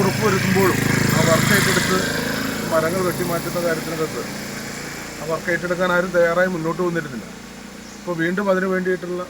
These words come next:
ഒരു ഇടപെടൽ നമ്മൾ നടത്തിയിട്ടുണ്ട്. അത് ഫലപ്രാപ്തിയിലെത്തുമെന്ന് തന്നെയാണ് പ്രതീക്ഷിക്കുന്നത്. ഏതായാലും ആ വർക്ക് പൂർത്തീകരിച്ചാൽ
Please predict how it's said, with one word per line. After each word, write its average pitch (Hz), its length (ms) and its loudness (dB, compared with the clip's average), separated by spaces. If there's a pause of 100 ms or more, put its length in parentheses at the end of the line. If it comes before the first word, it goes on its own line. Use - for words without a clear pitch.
(100)
ഒരു 156 120 -8 (180)
ഇടപെടൽ 156 360 -8 (400)
നമ്മൾ 156 160 -8 (100)
നടത്തിയിട്ടുണ്ട്. 156 560 -6 (800)
അത് 160 140 0 (140)
ഫലപ്രാപ്തിയിലെത്തുമെന്ന് 170 1000 0
തന്നെയാണ് 170 320 0
പ്രതീക്ഷിക്കുന്നത്. 143 580 -8 (840)
ഏതായാലും 185 360 4
ആ 185 40 4 (120)
വർക്ക് 180 300 2
പൂർത്തീകരിച്ചാൽ 196 640 0